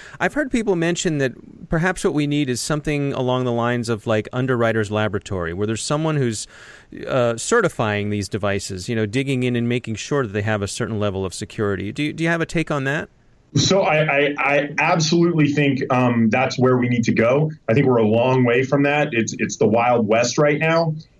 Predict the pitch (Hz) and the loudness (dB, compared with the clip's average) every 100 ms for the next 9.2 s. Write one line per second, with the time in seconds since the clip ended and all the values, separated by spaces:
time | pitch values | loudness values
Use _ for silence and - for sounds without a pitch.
0 | _ 113 110 107 117 117 127 147 143 135 | _ 0 0 2 2 4 4 2 2 2
1 | 135 156 139 127 127 110 120 127 - 113 | 4 4 4 4 4 4 2 2 2 4
2 | 117 104 95 120 127 123 113 107 117 117 | 4 4 2 4 4 4 2 2 2 4
3 | 113 113 110 113 113 110 120 110 110 110 | 4 4 2 2 2 0 2 4 4 4
4 | 104 104 101 104 104 107 - 139 131 113 | 2 2 2 2 4 2 4 4 4 4
5 | 80 78 - _ _ 101 101 123 117 120 | 2 -4 -12 _ _ -2 2 2 4 4
6 | 113 123 135 - 127 123 104 117 110 107 | 4 4 2 2 2 2 2 4 4 4
7 | 107 - 123 113 107 107 - 98 104 110 | 0 2 2 4 2 0 -2 -2 2 2
8 | 107 104 98 101 - - 107 98 90 85 | 2 0 0 2 -2 -2 -2 2 2 2
9 | - - | -2 -6